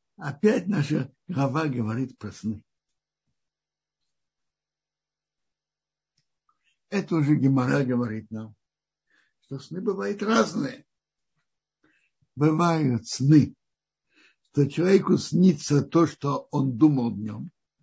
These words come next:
И это, значит, большая часть снов. А есть вещи сны. То, что Бог хочет показать человеку намек.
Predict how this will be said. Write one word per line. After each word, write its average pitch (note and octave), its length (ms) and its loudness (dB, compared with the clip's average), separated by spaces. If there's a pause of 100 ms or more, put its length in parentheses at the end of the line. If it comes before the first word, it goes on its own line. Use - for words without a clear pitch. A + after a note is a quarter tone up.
(1200)
И F3+ 60 0
это, D#3 500 4 (140)
значит, D3 380 2
большая C#3+ 520 -2
часть C3+ 400 -6
снов. A#2 300 -8 (1040)
А G#3+ 120 -2
есть E3 560 0 (240)
вещи D3 840 -4
сны. F2 500 -18 (560)
То, G#3 220 -4
что C#3+ 520 -10 (1600)
Бог G3 300 -2
хочет F#3+ 500 -4
показать C#3+ 580 -6
человеку A#2+ 580 -8
намек. G#2+ 460 -12